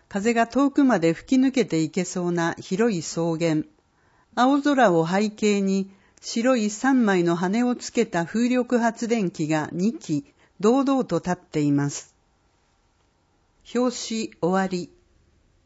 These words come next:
目次。伝える県諫早市、二ページ。特集、長崎で働くという選択、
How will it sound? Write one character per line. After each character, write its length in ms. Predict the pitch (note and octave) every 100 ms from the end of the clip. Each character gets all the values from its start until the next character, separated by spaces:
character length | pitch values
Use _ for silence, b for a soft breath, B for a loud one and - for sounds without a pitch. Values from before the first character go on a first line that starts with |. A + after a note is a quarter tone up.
| _ _ _
目 380 | A3+ A#3+ B3 C#4+
次。 360 | C4 C4 B3 - _ _ _ _ _ _ _ _ _ _ _ _ _ _
伝 360 | - - C#4+ C#4+
え 40 |
る 120 | C4+
県 380 | C4 F#3 D#3+ D3 -
諫 240 | F#3 -
早 340 | C4+ C4+ C4 C4
市、 380 | - - D3+ - _ _ -
二 160 | G#3
ペ 280 | G#3 C#4+ A3
ー 40 |
ジ。 300 | D3+ C#3 C3+ _ _ _ _ _ _ _ _ _ _ -
特 260 | A#3 A3+
集、 420 | - - B3+ B3 A#3+ b b b b
長 220 | B3+ D4+
崎 280 | D4+ C4+ G#3+
で 100 | F3+
働 480 | F#3 F#3+ B3 B3+ B3
く 60 |
と 160 | - A#3+
い 200 | A3 A3
う 60 | G#3+
選 300 | - G3+ G#3
択、 600 | G3+ F#3+ - F3+ -